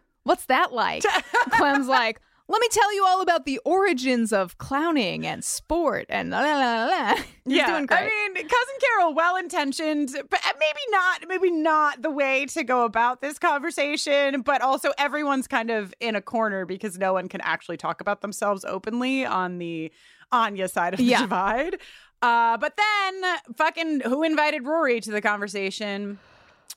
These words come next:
Speaker 2: "You can't expect Xander's kids to be raised." And he says, "Foreign speaky, bow to the eastie." Wow. Fucking white
Speaker 1: No.
Speaker 2: supremacy jingle, bing bong right here, because this is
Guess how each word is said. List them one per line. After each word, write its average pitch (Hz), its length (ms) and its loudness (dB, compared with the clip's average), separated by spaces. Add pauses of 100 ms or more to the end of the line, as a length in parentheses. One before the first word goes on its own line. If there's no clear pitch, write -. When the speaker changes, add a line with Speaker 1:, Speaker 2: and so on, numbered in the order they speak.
(160)
Speaker 2:
"You 170 80 -10
can't 330 240 0
expect 285 380 -2
Xander's 247 380 -2
kids 285 320 -2
to 180 100 -10
be 185 160 -8
raised." 185 480 -4
And 220 100 -6
he 302 140 0
says, 175 500 -6 (540)
"Foreign 480 540 0
speaky, 170 760 -8 (220)
bow 165 400 -2
to 220 180 -8
the 254 160 -4
eastie." 202 800 -6 (240)
Wow. 302 680 0 (220)
Fucking 294 320 0
white 294 200 2
Speaker 1:
No. - 80 -4
Speaker 2:
supremacy 359 500 -2
jingle, 285 460 0
bing 311 320 -2
bong 226 360 2
right 220 220 0
here, 233 260 2
because 240 520 0
this 277 240 -2
is 269 520 0